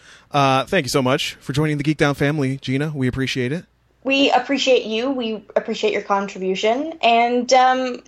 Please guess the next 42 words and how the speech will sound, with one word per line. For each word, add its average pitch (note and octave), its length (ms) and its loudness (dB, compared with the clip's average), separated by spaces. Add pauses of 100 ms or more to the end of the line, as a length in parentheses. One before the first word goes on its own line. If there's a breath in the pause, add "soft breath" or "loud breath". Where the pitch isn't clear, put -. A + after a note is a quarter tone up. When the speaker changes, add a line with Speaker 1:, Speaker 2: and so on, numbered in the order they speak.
Speaker 2:
thank G4 220 2
you G#3 140 -2
so A#3 200 0
much C#4+ 220 2
for G3+ 200 0
thinking A#3+ 380 -2
that B3 160 2
we B3+ 140 0
were C4+ 200 4
worth F4+ 220 0
it. - 140 2 (1120)
Speaker 1:
Gina, A2 420 -4
uh, G#2 300 -8
joined G#2 460 -8
the G2 480 -10 (260)
one B2+ 260 0
dollar C#3 280 2
tier. D#3+ 320 -2 (160)
Doesn't G3+ 180 0
seem G#3 160 -2
like G3+ 160 0
a F3+ 60 -6
lot. G#3+ 260 0 (460)
Guess E3+ 180 -4
what? F#3+ 180 2 (300)
Still D#3 240 -4
means B2+ 160 -2
the A2 80 -6
world G2+ 220 -6
to E2 80 -14
us. - 240 -18 (580)
Speaker 2:
Oh, D#4 340 4
it's, - 360 0 (220)
it's A#3+ 460 0
massive. A#3 600 0
Any F4+ 300 2
time C#4+ 400 0
that A#3 160 -2
someone A3 260 2
takes B3 380 -2
the A3+ 100 -4
time F#3 560 0